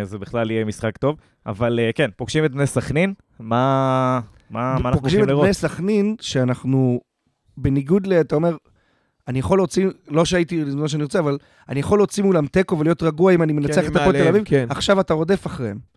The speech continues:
Speaker 3: כן.
Speaker 2: זה, זה הרבה פחות טוב.
Speaker 3: ל-, לנו נשאר הפועל תל אביב, אה, סכנין.
Speaker 2: סכנין,
Speaker 3: בשלישי,
Speaker 2: הפועל תל אביב
Speaker 3: הפועל תל
Speaker 2: ומכבי
Speaker 3: אביב
Speaker 2: חיפה
Speaker 3: ומכבי
Speaker 2: בחוץ.
Speaker 3: חיפה בסוף. לסכנין נשאר
Speaker 2: באר שבע.
Speaker 3: נכון.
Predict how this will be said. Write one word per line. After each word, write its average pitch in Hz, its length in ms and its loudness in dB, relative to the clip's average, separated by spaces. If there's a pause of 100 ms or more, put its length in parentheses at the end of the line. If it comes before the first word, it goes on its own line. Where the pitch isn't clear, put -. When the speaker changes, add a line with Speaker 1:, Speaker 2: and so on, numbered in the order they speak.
(300)
Speaker 3:
כן. 143 200 -10 (260)
Speaker 2:
זה, 151 300 2
זה 135 300 -2
הרבה 143 220 2
פחות 156 280 -2
טוב. 120 260 -8 (1200)
Speaker 3:
ל-, 147 360 -4
לנו 196 400 2
נשאר 170 520 2 (280)
הפועל 160 320 2
תל 135 200 -2
אביב, 131 140 -2
אה, 139 120 2
סכנין. 165 600 -4 (100)
Speaker 2:
סכנין, 175 320 -2
Speaker 3:
בשלישי, 202 120 2
Speaker 2:
הפועל 190 160 4
תל 180 180 4
אביב 214 140 4
Speaker 3:
הפועל 175 120 4
תל 165 80 0
Speaker 2:
ומכבי 175 100 6 (100)
Speaker 3:
אביב - 100 2
Speaker 2:
חיפה 170 160 4
Speaker 3:
ומכבי 180 240 2
Speaker 2:
בחוץ. 143 180 2
Speaker 3:
חיפה 151 80 0 (100)
בסוף. - 420 -6 (520)
לסכנין 151 880 -4
נשאר 170 580 -2 (1300)
Speaker 2:
באר 135 240 0
שבע. 165 480 2 (400)
Speaker 3:
נכון. 135 580 -8